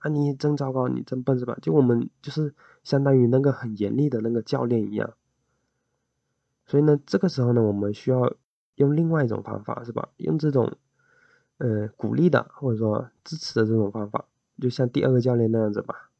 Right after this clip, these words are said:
促使我们呢去改进，或者说让，让我们呢去前进。那么这个拥抱法，呃，怎么运用呢？或者应该怎么做呢？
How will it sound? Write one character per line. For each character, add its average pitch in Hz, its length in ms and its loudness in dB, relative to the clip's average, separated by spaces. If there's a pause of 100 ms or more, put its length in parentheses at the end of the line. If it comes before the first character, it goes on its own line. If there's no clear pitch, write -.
(760)
促 - 140 -4
使 131 160 -2
我 104 140 2
们 101 160 -2
呢 104 120 0
去 113 240 -2 (300)
改 - 180 -6
进， 143 200 2
或 117 180 2
者 113 60 0
说 113 240 4
让， 120 160 0
让 120 160 0
我 113 40 0
们 107 160 0
呢 107 140 0
去 113 380 2
前 - 220 -2
进。 156 260 0 (3000)
那 151 100 -6
么 151 140 0
这 143 100 -2
个 156 140 8
拥 131 220 4
抱 147 160 6
法， 110 180 2 (220)
呃， 113 320 2 (340)
怎 104 120 -4
么 107 120 4
运 170 180 4
用 170 160 6
呢？ 131 120 4
或 127 120 2
者 120 200 6
应 123 100 0
该 151 100 4
怎 135 140 -2
么 107 140 0
做 165 260 6
呢？ 127 200 4